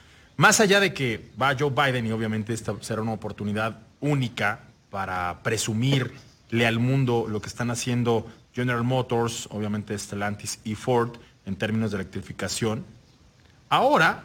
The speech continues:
van a tener una oportunidad que yo no recuerdo haber vivido, Ricardo, desde hace muchos años, porque antes, en el sótano del Auto Show de Detroit,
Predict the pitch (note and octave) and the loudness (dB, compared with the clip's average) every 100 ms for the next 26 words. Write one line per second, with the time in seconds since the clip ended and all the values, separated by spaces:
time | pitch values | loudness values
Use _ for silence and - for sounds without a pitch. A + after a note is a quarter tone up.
0 | - C#3 A3 C#4 F3+ F#3+ G#3+ G#3 C3+ C3 | -8 -2 0 0 0 0 0 0 -2 0
1 | C3 D#3+ - C#3 B2+ G3+ C4 A#3+ D#3 - | 0 0 0 -4 -4 -4 -4 -4 -6 -2
2 | D3+ D#3 E3 D3 C#3+ C#3 C3+ B2+ C3 C3 | 0 2 0 0 -2 0 0 2 2 2
3 | C3 B2+ B2+ C3 C3 - C#3+ C#3+ D#3 - | 0 0 -2 -4 -4 -2 -2 -2 -2 -2
4 | C3+ E3 F3 F#3+ A3+ F3+ D#3+ D3+ D#3+ D3 | -2 0 0 2 2 2 2 2 0 -2
5 | C3 C#3+ C3+ C#3+ C#3 - - - - C#3 | 0 0 0 -2 -4 -12 -20 -16 0 2
6 | C3+ C3+ - A3 A#3 A#3 A3 F#3 A#2+ G#2 | 4 4 4 4 4 2 2 2 2 0
7 | G2 G#2 - A#2+ C#3+ D3 C#3+ C3+ | -4 -4 -4 -2 -2 -2 0 -2